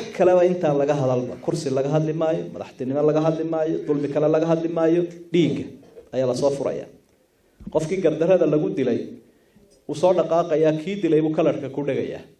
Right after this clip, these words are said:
Iyadoo dhiigguna uu butaacayo, calaamad u yahay in dulmi lagu dilay. Wuxuu leeyahay, "Ilaahay, oo kana ay dilay, bal waxaad weydiisaa wixii uu igu dilay." Kii ka qayb qaatay dilkaasina, sida culimadu hore idinku sheegeen,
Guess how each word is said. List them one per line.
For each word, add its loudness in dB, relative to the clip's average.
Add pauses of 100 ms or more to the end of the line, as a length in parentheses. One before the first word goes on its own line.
(480)
Iyadoo 6
dhiigguna 0
uu 0
butaacayo, -2
calaamad 0
u -2
yahay 0
in -6
dulmi -2
lagu -2
dilay. -6 (440)
Wuxuu -2
leeyahay, 6
"Ilaahay, 4
oo 2
kana -2
ay -2
dilay, 0 (560)
bal 0
waxaad 4
weydiisaa -4
wixii -4
uu -4
igu -6
dilay." -8 (920)
Kii 0
ka 4
qayb 4
qaatay 4
dilkaasina, -2
sida -2
culimadu 4
hore 2
idinku -6
sheegeen, 0